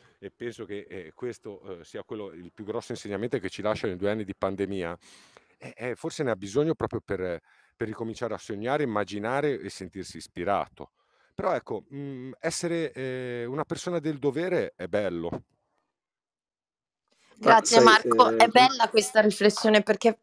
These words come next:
Speaker 2: eh, sapete che a, a me, Francesco, piace arrivare un po' spesso al concreto, no? Quindi, eh, che cosa ci ha
Speaker 3: Esatto, e a
Speaker 2: insegnato?
Speaker 3: proporre
Speaker 2: Cioè,
Speaker 3: qualcosa,
Speaker 2: qual è
Speaker 3: no?
Speaker 2: Scusa, scusa, Francesco?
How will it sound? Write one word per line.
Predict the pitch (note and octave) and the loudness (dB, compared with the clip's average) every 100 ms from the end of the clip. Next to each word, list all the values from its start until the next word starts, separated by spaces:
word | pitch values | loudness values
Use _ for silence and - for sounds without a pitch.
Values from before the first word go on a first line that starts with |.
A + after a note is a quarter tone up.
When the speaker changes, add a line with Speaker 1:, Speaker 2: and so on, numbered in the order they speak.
| - | 2
Speaker 2:
eh, | F3+ | 2
sapete | F3 G#3 G#3+ G3+ | 4 0 0 0
che | |
a, | F#3 F3 | -2 -2
a | - | -8
me, | F3+ G3 | -4 -4
Francesco, | G3 E3+ G3+ G3 | -4 -6 -6 -6
piace | F3 D#3 - | 0 0 2
arrivare | D3+ D#3 C#3+ C#3+ | 0 6 6 6
un | C#3 | 2
po' | C#3+ C#3 | -2 -2
spesso | B2 - C#3+ - A#2+ B2 - | -2 -4 -6 -6 -12 -12 -10
al | C3+ A#2+ | -10 -10
concreto, | - D3 C#3 - D3+ A#2+ - A#2+ | -8 -8 -8 -6 -4 -4 -6 -14
no? | A#2 D#3+ F#3+ - - - _ | -2 -2 -2 -12 -20 -20 _
Quindi, | F#3+ E3+ D3+ C#3+ - - | -2 -2 -6 -8 -10 -8
eh, | - D#3+ C#3+ C#3+ C#3 C3+ | -2 0 2 0 -4 -8
che | - G#3 | -6 -4
cosa | - G#3+ B3 | 6 6 6
ci | B3+ A#3 | 4 6
ha | F#3+ | 8
Speaker 3:
Esatto, | F#3+ F3+ A#2+ | 6 0 -2
e | G#2+ B2+ | 2 2
a | |
Speaker 2:
insegnato? | F#3+ F#3+ D#3+ | 2 2 2
Speaker 3:
proporre | E3 F3 D#3 B2+ - | 2 2 2 -2 -4
Speaker 2:
Cioè, | A2+ F#3+ | 0 0
Speaker 3:
qualcosa, | B2 | 2
Speaker 2:
qual | A2+ G#3 | 0 2
è | A3 | 2
Speaker 3:
no? | A#2 _ - _ _ _ _ _ _ _ _ _ _ _ _ _ | 0 _ -20 _ _ _ _ _ _ _ _ _ _ _ _ _
Speaker 2:
Scusa, | _ G#3+ G#3 - | _ -12 -10 -10
scusa, | - - G#3 | -12 -6 -4
Francesco? | G3+ G#3 G#3+ G#3+ A#3+ | -2 0 -2 -2 -12